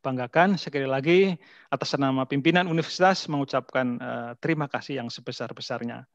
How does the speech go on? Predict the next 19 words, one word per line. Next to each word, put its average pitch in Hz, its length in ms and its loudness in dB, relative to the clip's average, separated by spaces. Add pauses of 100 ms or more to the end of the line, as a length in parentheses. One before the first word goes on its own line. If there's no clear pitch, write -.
(840)
Kepada 147 240 2
para 147 160 6
mahasiswa, 190 720 4
selamat 151 480 4
untuk 147 320 -2
mengikuti, 151 640 0 (480)
eh, 135 320 0
kegiatan 143 480 2
pelatihan 143 480 2
penyusunan 139 400 0
proposal 131 560 -4
P 131 160 -6
M - 40 -2
B 127 120 -4
W 127 80 -2
ini, 190 320 0 (320)
dan 135 320 0
mudah-mudahan, 131 800 0 (160)
eh, 123 440 -4